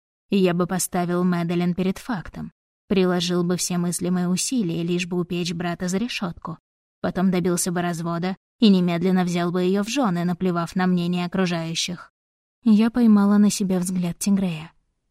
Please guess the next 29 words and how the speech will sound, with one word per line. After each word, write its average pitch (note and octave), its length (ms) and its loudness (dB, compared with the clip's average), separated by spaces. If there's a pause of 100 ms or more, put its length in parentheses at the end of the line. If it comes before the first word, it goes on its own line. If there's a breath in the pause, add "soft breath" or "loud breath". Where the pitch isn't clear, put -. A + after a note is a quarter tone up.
(200)
Тот C4+ 240 -2
многозначительно G3+ 800 2
вздёрнул F3+ 480 -2
бровь, F3+ 400 -4 (260)
как G#3+ 140 0
будто C#4 320 -2
предлагая G3+ 600 0
прислушаться F#3+ 640 -4
к - 60 -14
словам F3+ 440 -2
Вилфреда. E3+ 580 -6 (600)
И G#3 60 2
на F#3+ 140 2
что - 240 -4
он F#3+ 140 4
намекает, G#3 480 2
хотелось F3 480 -6
бы F#3 120 -2
знать. F3 380 -6 (600)
Хвала G3+ 420 2
небесам, G3+ 560 4
меня G3 220 6
ни G3+ 100 6
от G3 120 0
какого G#3 300 -2
негодяя G3 520 2
спасать G3+ 440 -6
не B3+ 80 6
надо. E3+ 340 -2